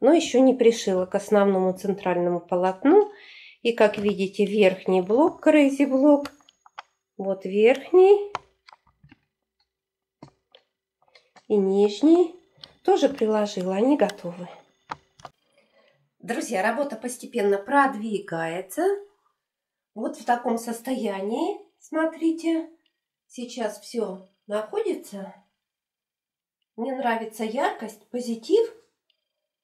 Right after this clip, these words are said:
изделия. И, как видите, уже боковая кайма пришита. И предстоит еще верхнюю и нижнюю сделать. И для нее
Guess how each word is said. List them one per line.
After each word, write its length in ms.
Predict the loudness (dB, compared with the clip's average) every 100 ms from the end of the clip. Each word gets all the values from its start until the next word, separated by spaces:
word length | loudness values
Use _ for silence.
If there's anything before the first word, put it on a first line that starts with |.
| _ _ _ _ _ _ _ _ _ _ _ _ _ _
изделия. 880 | -14 -14 -10 -8 -6 -8 -10 -14 -18 _ _ _ _ _ _ _
И, 200 | -4 -2
как 260 | 0 -2 0
видите, 440 | 0 -2 -6 -6
уже 460 | -6 -2 0 0 -2 -12 _ _ _ _ _ _ _ _
боковая 640 | -12 -10 -6 -2 0 0 0
кайма 640 | -4 -4 -2 -4 -4 -8 _ _ _ _
пришита. 720 | -6 -2 0 0 -2 -10 -12 _ _ _ _ _ _ _ _ _ _
И 260 | -4 -2 -2
предстоит 760 | -6 -8 -4 0 0 0 -4
еще 240 | -6 -4
верхнюю 480 | -4 -2 -2 -4 0
и 40 | 4
нижнюю 460 | 6 4 0 -2
сделать. 640 | -4 -8 -10 -10 -14 -20 _ _ _ _ _ _ _ _ _ _ _
И 120 | -14
для 200 | -4 0
нее 500 | 2 0 0 -2